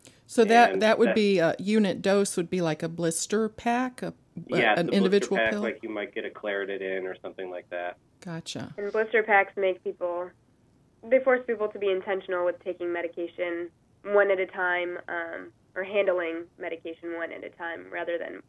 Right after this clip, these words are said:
Speaker 3: pouring it into your hand. And, and they may not know that one spills out of their hand.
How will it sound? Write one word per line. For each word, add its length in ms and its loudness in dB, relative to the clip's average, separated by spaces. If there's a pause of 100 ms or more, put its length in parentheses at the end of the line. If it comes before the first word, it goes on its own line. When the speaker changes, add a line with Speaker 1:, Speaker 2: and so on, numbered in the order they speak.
(120)
Speaker 3:
pouring 260 0
it 140 -4
into 180 -8
your 140 -10
hand. 380 -10 (500)
And, 420 -6 (680)
and 260 -10
they 80 -2
may 120 -4
not 200 -6
know 320 0
that 200 -4
one 520 -6
spills 200 0
out 160 -2
of 120 -14
their 120 -8
hand. 360 -14